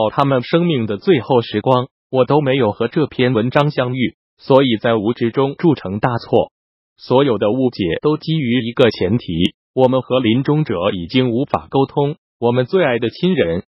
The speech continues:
已经无法讲出他们的心愿和需求，我们只好一意孤行。而本来只需要一点点基本的医学常识，事情并不复杂。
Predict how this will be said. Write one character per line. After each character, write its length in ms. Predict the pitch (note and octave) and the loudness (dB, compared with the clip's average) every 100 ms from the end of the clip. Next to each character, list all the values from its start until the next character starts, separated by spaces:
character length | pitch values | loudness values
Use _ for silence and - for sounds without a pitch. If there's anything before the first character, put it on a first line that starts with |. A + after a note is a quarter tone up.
| _ | _
已 180 | A2+ A2+ | -4 -2
经 200 | C#3+ B2+ | -2 -2
无 140 | C3 | -2
法 220 | D3+ F#2+ | 0 -2
讲 260 | F2 G#2 E2 | -2 -4 -6
出 280 | - B2 B2+ | -4 -2 0
他 180 | C#3 | 2
们 140 | C3 A#2+ | 2 2
的 120 | G#2 | -2
心 200 | - D#3 | 0 0
愿 200 | D3+ B2+ | 2 0
和 200 | - A2+ | -2 -2
需 140 | - E3+ - | 2 0 0
求， 80 | E2+ E2 - _ - | 0 0 -2 _ 0
我 100 | A#2 | 0
们 200 | A#2 B2 | 2 -2
只 160 | A#2 | -2
好 80 | B2 - E2 | -2 0 -2
一 220 | F#2+ A2+ | -2 -2
意 40 | A2+ | 0
孤 180 | A2+ A2+ | 2 2
行。 340 | - D#2+ D#2 - _ _ _ _ | 0 -6 -8 -10 _ _ _ _
而 160 | A#2 D3 | -2 0
本 220 | B2 A2 | -2 -2
来 180 | G2+ A#2+ | -2 -2
只 200 | - B2 | 0 -2
需 160 | - | 0
要 180 | D#3+ C3+ | 0 0
一 180 | C3 B2 | 2 0
点 220 | A2 A2 | 2 0
点 220 | C3+ - | 0 -4
基 160 | - D#3+ | -4 -4
本 180 | - D#2+ | -2 -2
的 100 | A2 | -4
医 180 | C#3+ E3+ | -2 -2
学 200 | - A#2 | 0 -4
常 320 | - G#2 D3 | -2 -2 0
识， 380 | - F2 E2 - _ | -2 -4 -4 -6 _
事 220 | - - A2+ | -6 -2 0
情 220 | A#2+ B2+ | 0 0
并 160 | A#2+ | 0
不 120 | A2 A2+ | 0 -4
复 180 | - | -4
杂。 320 | A#2 D#2 D2 | -2 -2 -2